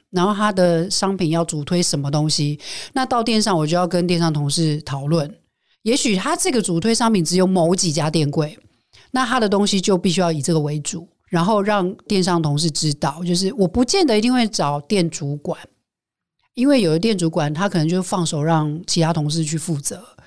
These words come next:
因为他可能只负责做他该做的那些事情，报表啊什么之类的。那其他同事他们就会有各个不同的意见，然后去跟他们做沟通。其实他们，我真的觉得他们其实见到V M都是很开心的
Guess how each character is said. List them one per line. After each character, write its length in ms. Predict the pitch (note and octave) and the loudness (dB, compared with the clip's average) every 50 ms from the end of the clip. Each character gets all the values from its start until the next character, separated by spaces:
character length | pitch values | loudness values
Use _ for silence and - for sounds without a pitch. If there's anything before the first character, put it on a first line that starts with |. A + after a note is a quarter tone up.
| - - _ | -20 -20 _
因 80 | - A3+ | -2 0
为 80 | G#3 G3+ | 0 0
他 80 | G#3+ | 2
可 80 | F3+ F3+ | 2 2
能 100 | D#3 D#3+ | 0 2
只 120 | D#3 D#3 | 0 -2
负 160 | D3+ G#3 G#3 | -2 -2 -2
责 120 | F3 E3 D#3 | 0 0 -2
做 200 | D3+ - F3 E3 | 0 0 0 0
他 280 | E3 E3 D#3+ E3 F3+ - - - | 0 0 -2 -2 -4 -8 -12 -8
该 180 | - F3 E3+ E3+ | -4 -2 -2 -2
做 220 | - F3 D#3+ D3+ | 0 0 0 0
的 60 | D3+ | 0
那 100 | D#3 D3+ | 0 0
些 160 | C#3+ D#3+ D#3 D3+ | 0 0 -2 -2
事 180 | - - D#3+ | -2 -2 -2
情， 220 | D3+ - D#3+ D3+ C3+ | -4 -6 -6 -6 -6
报 180 | - E3 D#3+ | -4 -4 -4
表 220 | D3+ - F3 E3 E3 | -4 -4 -8 -8 -8
啊 180 | D#3 D3+ D3+ | -8 -6 -4
什 140 | D3+ - D#3+ | -4 -4 -4
么 100 | D#3 D#3 | -6 -6
之 200 | D3+ - E3+ D#3+ | -4 -4 -2 -2
类 180 | F3 E3+ D#3 D3+ | -2 -2 -4 -6
的。 80 | - - - - - - - - - - - | -10 -14 -20 -20 -20 -16 -14 -12 -12 -10 -4
那 260 | B3 B3 A#3 G3+ G3 | -2 0 0 0 -2
其 180 | F#3+ - - G3+ | -2 -2 0 0
他 180 | G3+ A#3 A3+ G#3+ | 0 0 0 2
同 160 | G#3 F3+ F3+ | 2 2 2
事 80 | F#3+ | 2
他 160 | F#3+ F3+ F#3+ F#3 | 2 0 0 0
们 100 | F3 E3 | 0 0
就 140 | F#3 F3 | 2 2
会 140 | F3 E3+ D#3 | 2 2 0
有 320 | D#3 D3+ D3 D#3 D#3 E3+ - _ _ | 0 -4 -6 -10 -14 -18 -20 _ _
各 160 | - G3+ E3 | 0 0 2
个 80 | E3+ | 2
不 140 | D#3+ E3 F#3 | 0 -2 -2
同 160 | - D3+ C#3+ | -2 -2 -4
的 80 | C#3 D#3 | -2 -2
意 160 | E3+ D#3+ D3 | -2 -2 -2
见， 280 | C#3 - - D#3 C3+ D#3+ - _ _ | -2 -2 -4 -4 -6 -8 -14 _ _
然 120 | D3 C#3 | -4 -2
后 120 | E3+ F3+ | -2 -2
去 100 | E3+ - | -2 -2
跟 120 | E3 E3 D#3+ | -2 -2 0
他 80 | D#3 | 0
们 100 | D3+ D3 | -2 -2
做 140 | - D#3+ D3 | -2 -2 -2
沟 240 | - D#3 C#3+ C#3+ C#3 | -2 -2 -4 -4 -2
通。 260 | - D3 B2+ C3 C#3 - - - - - - - - - | -2 -2 -2 -2 -4 -6 -8 -10 -10 -8 -10 -10 -10 -8
其 160 | - - C#4+ D4+ | -4 -2 0 2
实 120 | G#4 G4 | 2 0
他 280 | - - - E4 F#4 G4 | 0 -2 0 0 2 4
们， 320 | E4+ B3+ G#3+ F#3+ F#3 - - - | 4 4 4 4 2 0 0 0
我 200 | A3 G#3 G#3 G3 | 2 2 2 2
真 220 | G3 - D#4 D#4 | 0 2 2 4
的 100 | D#4 A#3 | 4 4
觉 280 | A3 - F3+ E3+ E3+ E3+ | 2 2 2 2 2 2
得 340 | E3+ F3+ F3 E3+ D#3+ D#3+ E3 | 2 2 2 2 2 0 -2
他 220 | E3 - D4 D4+ | -2 -2 0 2
们 120 | B3 G#3+ F#3+ | 2 2 0
其 180 | - F3 E3 D#3+ | 0 0 0 2
实 320 | D#3+ E3 D#3+ D#3+ E3+ F3+ | 2 2 2 2 0 0
见 260 | E3 - - A#3 G#3+ G#3 | -4 -2 0 0 0 2
到 140 | G#3 F#3+ F3 | 2 2 2
V 120 | F3 F#3 | 2 2
M 120 | F3 E3 E3 | 2 4 4
都 100 | E3 D#3 | 2 2
是 60 | D#3+ | 2
很 100 | C#3 C3+ | 0 0
开 200 | - C#3+ C3 C3 | 0 0 0 2
心 240 | C3 C#3 C3 C3 C3 | 0 0 -2 -2 -4
的 80 | C#3 | -6